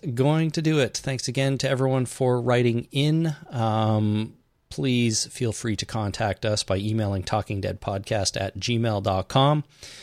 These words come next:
Follow us on Twitter at Talking Dead, or visit us on Facebook at facebook dot com slash the talking dead. And you can go to our website, talking dead podcast dot com, and click on Send Voicemail to record a message.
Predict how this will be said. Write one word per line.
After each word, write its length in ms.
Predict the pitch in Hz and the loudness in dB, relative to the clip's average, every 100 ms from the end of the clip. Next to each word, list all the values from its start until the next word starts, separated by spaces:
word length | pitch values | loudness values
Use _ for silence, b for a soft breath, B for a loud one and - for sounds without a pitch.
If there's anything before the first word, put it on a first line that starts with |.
| B B - | B B 0
Follow 240 | 160 180 | 4 6
us 140 | 165 | 4
on 80 | 151 | 0
Twitter 280 | - 165 165 | 0 2 2
at 200 | 143 143 | 2 0
Talking 320 | 143 139 143 | -2 -2 0
Dead, 280 | 135 143 139 - | 4 4 4 -2
or 140 | 107 | -2
visit 260 | 120 127 127 | -2 0 0
us 180 | 113 | 0
on 120 | 110 101 | -2 -2
Facebook 480 | 127 123 - 110 | 0 0 -4 -8
at 60 | - | -8
facebook 420 | - 113 - 110 | -4 -4 -4 -8
dot 200 | - 98 | -6 -6
com 280 | - 110 104 | -2 -2 -2
slash 400 | - 107 104 - _ - | -2 -2 -2 -6 _ -8
the 100 | 127 | -4
talking 400 | 127 127 139 127 | -2 -2 0 2
dead. 260 | 131 131 B B B B | 4 2 B B B B
And 220 | 180 190 | 0 2
you 80 | 180 | 0
can 180 | 165 160 | 0 0
go 200 | 151 160 | 2 0
to 160 | - 147 | 0 -2
our 80 | |
website, 400 | 139 160 - 82 | 0 -2 -2 -6
talking 340 | - 104 - 117 | -4 -4 -4 -6
dead 160 | 107 | -6
podcast 480 | - 110 107 107 101 | -4 -6 -4 -6 -6
dot 200 | - 95 - - 120 117 - _ | -6 -8 -8 -4 0 0 -4 _
com, 400 | - 160 117 117 | 0 2 0 -2
and 240 | 107 98 - | -4 -6 -6
click 260 | - 120 - | -6 -8 -4
on 140 | 101 | -6
Send 340 | 92 - 107 98 | -2 0 0 0
Voicemail 560 | 101 104 - 95 90 - | 0 -2 -2 -4 -4 -6
to 260 | 98 92 | -6 -4
record 480 | 92 - - 92 85 | -6 -8 -6 -4 -4
a 100 | - | -6
message. 580 | 92 87 - 85 - - | -6 -4 -4 -6 -10 -14